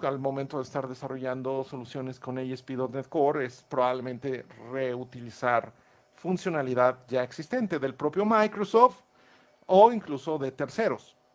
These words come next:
¿sí? O incluso de nosotros mismos. También nosotros podemos crear nuestros paquetes de Nugget y referenciarlos en nuestras aplicaciones o incluso ponerlos, eh, a disposición del mundo,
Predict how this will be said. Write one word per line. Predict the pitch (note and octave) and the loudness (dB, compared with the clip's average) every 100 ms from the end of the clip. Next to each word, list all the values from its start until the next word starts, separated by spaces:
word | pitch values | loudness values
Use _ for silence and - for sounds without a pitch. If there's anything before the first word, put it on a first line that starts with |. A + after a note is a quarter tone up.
| - | -8
¿sí? | D#3 F3+ - | -6 -6 -6
O | |
incluso | F#3 F#3+ B3 C4 | -8 -6 -6 -2
de | G#3+ | -2
nosotros | D#3+ D3+ G#3 G3+ F#3 | -2 -2 -2 0 -4
mismos. | F3 A3 F#3+ A#2 - | -2 -4 -2 -6 -8
También | C3 C3 D3+ | -10 -8 -6
nosotros | D#3 - - F#3+ | -6 -6 -6 -6
podemos | F#3 C3 B2 B2+ | -6 -6 -6 -8
crear | - B2+ C3 | -2 -2 -2
nuestros | C3+ C#3+ - | -6 -10 -4
paquetes | B2+ - C3+ C#3+ C3 | -4 -4 -6 -6 -4
de | D#3+ | 2
Nugget | G3+ F3 D#3 D3+ - _ _ _ - | 4 6 4 -2 -12 _ _ _ -4
y | A3 | 4
referenciarlos | A3+ A3 G3 F#3 F3+ D3 D3 D3 - - - | 6 6 2 2 4 4 4 0 -2 -12 -6
en | D#3+ D#3+ | -4 0
nuestras | D3 C#3 D3+ | 0 -2 -2
aplicaciones | D#3 D#3+ D#3 D3+ E3 F#3 F#3+ | -2 -2 -4 -2 -2 -2 -2
o | E3 | -6
incluso | D3 E3+ E3+ F3+ F3+ - - _ _ | -2 0 2 2 2 -2 -20 _ _
ponerlos, | F#3+ F#3+ G3 G3+ F3+ D#3 C#3+ - - | 6 8 8 4 4 2 0 -6 -4
eh, | E3+ - _ - | -2 -2 _ 2
a | D#3+ | 2
disposición | E3+ - F3 D3+ D#3 E3 D#3 | 2 -2 -4 -4 -4 -2 0
del | D#3 C#3+ C3+ C#3 | 0 -2 -6 -4
mundo, | D3 E3+ G#3 F#3+ C3+ | 0 4 4 4 0